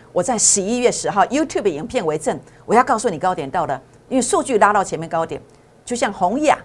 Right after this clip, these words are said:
就像台亚、光磊。好，为什么我在十二月二十七号要告诉你高点到了？因为数据拉到前面高点的，是不是？为什么？这是什么逻辑观念呢？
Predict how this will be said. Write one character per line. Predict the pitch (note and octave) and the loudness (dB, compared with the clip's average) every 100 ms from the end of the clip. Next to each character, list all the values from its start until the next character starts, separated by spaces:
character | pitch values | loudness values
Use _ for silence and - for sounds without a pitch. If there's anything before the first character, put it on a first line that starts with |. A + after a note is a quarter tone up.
| - - | -12 -4
就 | C4 | -2
像 | A#3 | 0
台 | - | 2
亚、 | A#3+ B3+ - - | 2 0 -2 -2
光 | - C4+ C#4 | 4 4 4
磊。 | F3 - - - - - | -4 -8 -20 -20 -20 -8
好， | E3+ | -2
为 | D3+ C#4+ | 0 0
什 | E3+ | -2
么 | |
我 | D#3 | -4
在 | D#3 A3+ | -2 -2
十 | - F3 | 0 2
二 | A#3 | 4
月 | D4+ | 4
二 | A3+ A#3 | 4 2
十 | E3 | -2
七 | - F#3 | -8 -2
号 | F#3 - - - | -2 -2 -6 -4
要 | A3 | 0
告 | A3+ | 0
诉 | G3 | 0
你 | F3+ | -2
高 | C3+ F#3 | 0 0
点 | D3 C3 | 0 -2
到 | E3+ | 0
了？ | - - | 0 -4
因 | A#3+ | -6
为 | |
数 | A3 B3 | -2 -2
据 | G3+ F#3 | -2 2
拉 | G#3 | 4
到 | B3+ G#3 | 4 2
前 | E3 | -2
面 | E3 | -6
高 | E3+ D#3+ | -2 -4
点 | C#3+ G2+ | -4 -12
的， | A2+ - - - | -14 -16 -20 -20
是 | - C#4+ | -6 -4
不 | |
是？ | A#3+ C#4+ - - | 0 0 -2 -4
为 | D4 | -4
什 | G#3+ | -4
么？ | C#3 G2+ | -8 -10
这 | C4+ | -8
是 | C#4 | -6
什 | C4+ F3 | -4 -2
么 | E3 | 2
逻 | F#3+ | 2
辑 | A#3 D#3+ | 0 -2
观 | A3 G#3 | -2 -2
念 | F3+ | -4
呢？ | E3 | -6